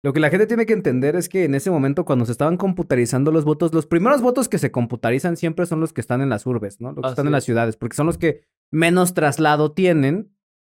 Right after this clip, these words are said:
Speaker 1: <clears throat> en materia de, de llevar realmente las actas y las boletas, ¿no?
Speaker 2: Así es.
Speaker 1: Y los votos que son los últimos que se cuentan son los del sector, pues, ahora sí que rural de México,
Speaker 2: Y
Speaker 1: porque son
Speaker 2: pensándolo en mil novecientos ochenta y ocho, que no teníamos toda
Speaker 1: Sí,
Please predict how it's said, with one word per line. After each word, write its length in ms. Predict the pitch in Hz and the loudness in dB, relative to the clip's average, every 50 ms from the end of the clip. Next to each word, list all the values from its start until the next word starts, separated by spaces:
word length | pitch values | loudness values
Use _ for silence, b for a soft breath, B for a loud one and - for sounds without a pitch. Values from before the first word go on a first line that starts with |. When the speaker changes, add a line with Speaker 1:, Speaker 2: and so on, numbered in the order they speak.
| _ _ | _ _
Speaker 1:
<clears throat> 220 | - 180 185 - | -6 -6 -4 -2
en 160 | - 143 135 | -2 0 0
materia 400 | 127 120 110 - 123 123 135 131 | 0 0 -2 -2 -2 0 0 0
de, 140 | 120 117 110 | 0 -2 -2
de 160 | 107 120 110 | -2 -2 -2
llevar 280 | 107 113 117 127 135 135 | -2 0 0 0 0 0
realmente 420 | 135 127 127 135 127 123 123 131 | 0 0 0 0 0 -2 -2 -2
las 200 | 117 117 110 - | -2 -2 -2 -2
actas 340 | 120 113 - - 120 110 - | -6 -6 -4 -6 -6 -4 -4
y 60 | 113 | -4
las 160 | 107 101 113 101 | -4 -4 -4 -6
boletas, 440 | 98 98 98 98 - _ _ _ | -8 -10 -10 -12 -18 _ _ _
¿no? 160 | - 101 - - _ | -12 -12 -12 -12 _
Speaker 2:
Así 120 | - 117 | -18 -20
es. 140 | 113 - _ _ _ _ - | -20 -20 _ _ _ _ -2
Speaker 1:
Y 80 | 175 185 | 0 2
los 200 | 202 214 190 175 | 2 2 2 2
votos 360 | 202 233 233 240 233 233 - | 2 2 2 2 0 -2 -2
que 100 | - 156 | -4 -4
son 160 | 147 165 160 | -2 0 -2
los 140 | 170 170 165 | -2 -2 -4
últimos 320 | 160 147 170 170 170 160 - | -4 -2 -2 -2 -2 -2 -2
que 80 | 175 | -2
se 160 | 170 196 180 | -2 -2 -2
cuentan 360 | 180 180 175 165 170 180 170 165 | 0 0 0 0 0 -2 -2 -2
son 200 | - 135 123 123 | -2 -2 -2 0
los 160 | 127 127 123 | -2 -2 -4
del 200 | 123 110 110 107 | -4 -4 -6 -6
sector, 440 | - 113 107 - - 110 107 - - | -8 -12 -14 -8 -6 -6 -6 -6 -10
pues, 140 | - 107 - | -14 -10 -6
ahora 160 | 110 107 104 | -6 -6 -6
sí 140 | - 117 - | -6 -10 -8
que 240 | - 110 107 107 107 | -4 -4 -2 -2 -2
rural 280 | 110 107 110 107 120 | -2 -2 -2 -2 0
de 120 | 131 147 175 | 0 0 0
México, 340 | 202 214 - 202 - - | 0 0 -2 -2 -2 -2
Speaker 2:
Y 60 | 156 143 | 0 0
Speaker 1:
porque 240 | 123 139 131 131 | 2 0 0 0
son 180 | 120 160 175 185 | 2 2 2 4
Speaker 2:
pensándolo 340 | 214 214 208 180 151 139 135 | 4 6 6 6 6 6 4
en 160 | 127 123 123 | 4 2 0
mil 120 | 139 151 | 0 0
novecientos 300 | 165 160 139 151 160 143 | 0 0 0 -2 -4 -4
ochenta 220 | - 139 120 110 107 | -4 -4 -2 0 0
y 40 | 117 | 0
ocho, 180 | - 165 170 | -2 -2 -4
que 80 | - 147 | -4 -2
no 160 | 127 123 113 | -2 -2 -2
teníamos 380 | - 135 131 131 131 131 127 - | -2 -2 -2 -2 -4 -4 -4 0
toda 160 | - 135 131 | 2 4 6
Speaker 1:
Sí, 80 | 131 | 6